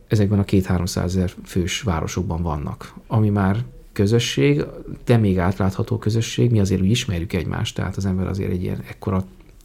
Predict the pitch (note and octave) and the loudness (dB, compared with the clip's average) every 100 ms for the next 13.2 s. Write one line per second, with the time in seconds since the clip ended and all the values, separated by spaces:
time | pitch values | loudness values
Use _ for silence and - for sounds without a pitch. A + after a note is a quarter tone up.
0 | - A2 G2+ G2+ F#2 - F#2 F#2 F2+ F#2 | -4 -2 2 2 2 0 -2 -2 0 0
1 | G2 - D2 G#2+ - - - - G#2 F#2+ | 0 -2 -2 -4 -10 -20 -4 0 2 2
2 | F#2 G2 F#2 - F#2 F#2+ E2 - G2 G#2+ | 0 0 0 -2 -2 -2 -2 -4 0 4
3 | G#2 G2+ G#2 F#2 F2+ G2 G2+ F#2+ F#2 G2+ | 4 2 4 4 4 2 0 -2 -2 -4
4 | - G#2 F#2 E2 G2 G2 - F#2+ - G2 | 0 2 2 2 2 2 0 -2 0 0
5 | F2+ - - F#2+ F2+ F#2 F2 G#2 A2+ A#2 | 0 -2 0 0 2 0 0 -2 -2 0
6 | G#2 G2 F#2+ F#2 F2+ F#2 G2 F#2 - F#2+ | 0 2 0 0 -2 0 0 0 -2 -2
7 | F#2 - - - - E2+ F#2 C#3+ - - | -2 -4 -8 -6 -4 -4 -2 -4 -4 -16
8 | - - - - - - - A#2+ B2+ A#2 | -20 -20 -20 -20 -20 -16 -4 2 4 4
9 | G#2+ G#2 F#2+ G2 F#2 F#2 F#2+ F2 F2+ D#2+ | 4 2 2 2 2 2 0 0 0 -2
10 | E2 E2+ - E2 - F#2 A2+ - D#3 D#3+ | -2 -4 -4 -6 -4 -2 -2 0 0 0
11 | - - - - - - - - C#3+ E3 | -2 -14 -20 -20 -20 -20 -16 -6 -2 2
12 | D3+ D3 D3+ C3+ C#3 C3+ C3+ C3 B2 G#2+ | 2 4 4 6 8 8 6 4 4 6
13 | G2+ | 4